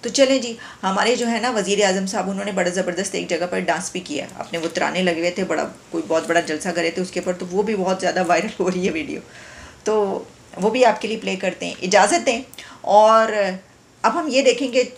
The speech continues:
कि जो हमने बात की है वो किस हद तक आगे चल के सच बैठती है। ठीक है, हमारा तज्जिया,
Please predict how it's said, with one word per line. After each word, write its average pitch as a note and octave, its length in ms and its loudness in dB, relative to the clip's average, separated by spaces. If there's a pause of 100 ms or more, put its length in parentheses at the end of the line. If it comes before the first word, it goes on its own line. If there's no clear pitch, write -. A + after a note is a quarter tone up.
कि B3 140 -2
जो A3+ 180 0
हमने G#3 280 -4
बात F3+ 320 4
की G3+ 200 -6
है G#3 80 -2 (180)
वो G#3+ 180 -2
किस D4 260 -2
हद B3 180 0
तक A3 240 -2
आगे F#3+ 200 2
चल G3 180 -2
के A3 120 -2
सच F#3+ 300 -4
बैठती - 320 -6
है। - 120 -18 (640)
ठीक A3+ 200 -2
है, G#3+ 120 0
हमारा F#3+ 320 0
तज्जिया, E3+ 420 -2